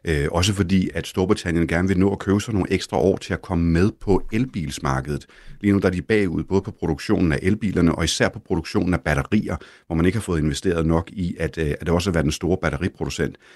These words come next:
Så ved at købe sig nogle år, øh, så kan man gøre det lidt lettere at være brite og britisk virksomhed i et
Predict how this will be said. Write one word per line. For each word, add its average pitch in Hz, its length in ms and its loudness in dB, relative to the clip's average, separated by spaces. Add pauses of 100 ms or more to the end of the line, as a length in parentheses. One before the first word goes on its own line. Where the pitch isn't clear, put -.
(120)
Så 95 80 -6
ved 95 100 4
at 104 60 0
købe 123 240 4
sig 127 140 0
nogle 87 200 2
år, 107 340 2 (260)
øh, 85 200 2
så 98 100 -2
kan 107 80 2
man 98 120 4
gøre 76 120 0
det 71 80 -2
lidt 82 200 2
lettere 87 440 2
at - 60 -12
være 73 140 -4
brite 98 360 0
og 76 120 -12
britisk 71 340 -8
virksomhed 113 540 0
i 82 280 -2
et 95 120 -6